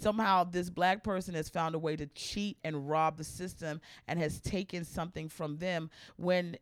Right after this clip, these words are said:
in all actuality, you're living the same way that they're living,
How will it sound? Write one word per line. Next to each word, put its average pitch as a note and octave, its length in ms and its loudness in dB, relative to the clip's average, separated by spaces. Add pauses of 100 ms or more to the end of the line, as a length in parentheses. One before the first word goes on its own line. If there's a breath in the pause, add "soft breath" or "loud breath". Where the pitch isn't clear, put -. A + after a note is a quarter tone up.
(140)
in F3+ 140 2
all G#3+ 160 6
actuality, G#3+ 800 4 (640 soft breath)
you're G#3 240 12
living C4 300 6
the A#3 60 4
same B3 360 4
way A3+ 320 8
that F#3+ 240 0
they're A3+ 220 10
living, F#3+ 640 4